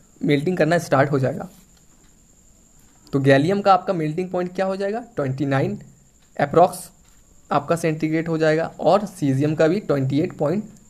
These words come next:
फ़ोर centigrade। तो दोनों बहुत कम temperature में ही melt कर जाते हैं। और इसको हम लोग किस में store करते हैं, store in kerosene, Kerosene में store करते हैं।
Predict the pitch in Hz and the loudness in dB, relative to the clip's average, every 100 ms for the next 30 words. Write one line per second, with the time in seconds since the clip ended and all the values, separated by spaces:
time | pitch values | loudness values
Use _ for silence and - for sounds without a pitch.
0 | - - 185 220 143 131 143 139 139 - | -12 0 0 0 -4 -2 -2 -2 -6 -16
1 | _ _ - 180 175 196 196 147 185 214 | _ _ -6 2 2 2 2 2 2 -2
2 | - - - _ _ _ - 147 147 139 | -6 -20 -20 _ _ _ -2 -2 0 -2
3 | 135 147 - - 165 160 202 175 139 139 | 0 -2 -2 -2 0 0 0 2 0 0
4 | 131 127 127 156 139 - - _ _ _ | 0 -2 -2 -4 -6 -12 -18 _ _ _
5 | _ _ _ _ _ - _ _ _ _ | _ _ _ _ _ -20 _ _ _ _
6 | _ _ _ _ _ _ _ - - _ | _ _ _ _ _ _ _ -20 -20 _
7 | _ _ _ _ - 151 147 156 - 226 | _ _ _ _ 4 4 4 -6 -2 0
8 | 185 196 196 160 - 196 208 208 196 190 | 2 0 -2 -6 -4 0 0 0 0 2
9 | 190 185 185 190 220 247 _ _ _ _ | 0 -4 -4 -6 -8 -12 _ _ _ _
10 | - - - 151 175 202 - 139 139 135 | -16 -6 0 2 2 0 -2 0 0 -2
11 | - 131 - - _ _ 156 147 135 175 | -4 -8 -8 -20 _ _ -2 0 0 -2
12 | 180 180 - 147 147 135 147 135 143 | -2 -4 -2 -2 0 -2 -2 -6 -8